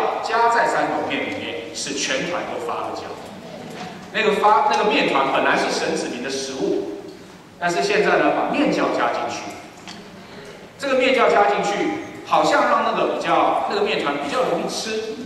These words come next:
但是我们知道，加到面酵里面的结果，就是使面的本质改变。其实发酵的意思就是变质，就是一种本质的改变。好像还在吃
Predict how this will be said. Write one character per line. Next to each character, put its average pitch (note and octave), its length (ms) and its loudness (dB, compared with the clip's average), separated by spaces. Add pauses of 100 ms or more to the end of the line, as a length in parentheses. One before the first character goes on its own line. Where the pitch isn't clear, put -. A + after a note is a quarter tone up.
(840)
但 A3 120 2
是 G#3+ 120 0
我 D#3 80 4
们 D3+ 100 0
知 - 140 -2
道， - 600 2
加 C#4 220 6
到 - 160 6
面 C4+ 140 4
酵 F#3+ 260 2
里 - 100 0
面 F#3 100 -2
的 D#3+ 80 -2
结 - 300 0
果， - 80 0 (300)
就 G3 120 -2
是 F3+ 120 -2
使 - 220 -4
面 - 200 -2
的 - 60 -2 (100)
本 - 180 -2
质 - 100 -6 (120)
改 - 60 -10 (140)
变。 - 160 -10 (1300)
其 A3+ 200 -4
实 G#3 160 0
发 G3 220 2
酵 F#3+ 220 2
的 D3 160 0
意 D3 60 -4
思 - 180 -6
就 D3+ 160 -4
是 - 260 -2
变 E3+ 220 -2
质， - 80 -6 (1160)
就 - 180 0
是 F3+ 160 4
一 F3 140 4
种 - 240 0
本 - 220 4
质 - 60 2 (140)
的 - 120 -2
改 - 220 -6
变。 C3 240 -4 (1160)
好 - 140 2
像 - 200 4
还 F3 120 4
在 - 120 2
吃 - 180 2